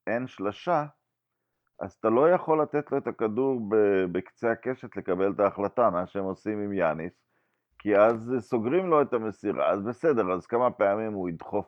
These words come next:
פנימה, כי הוא אתלט מדהים ויוריד כמה דנקים, אבל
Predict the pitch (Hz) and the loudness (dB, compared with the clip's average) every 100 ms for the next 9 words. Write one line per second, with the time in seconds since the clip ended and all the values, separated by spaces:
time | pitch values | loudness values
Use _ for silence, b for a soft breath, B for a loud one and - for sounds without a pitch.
0 | _ - 95 101 85 - 73 73 73 69 | _ -12 -10 -8 -8 -10 -10 -8 -6 -6
1 | 62 - 92 95 - 80 71 95 90 82 | -8 -6 -6 -6 -8 -8 -6 -6 -6 -6
2 | 80 80 90 87 85 - 87 80 71 76 | -4 -4 -2 -4 -4 -4 -4 -4 -6 -6
3 | 80 - 87 - _ _ _ _ _ _ | -6 -10 -12 -12 _ _ _ _ _ _
4 | _ _ _ - 87 90 92 87 85 | _ _ _ 0 2 4 4 4 0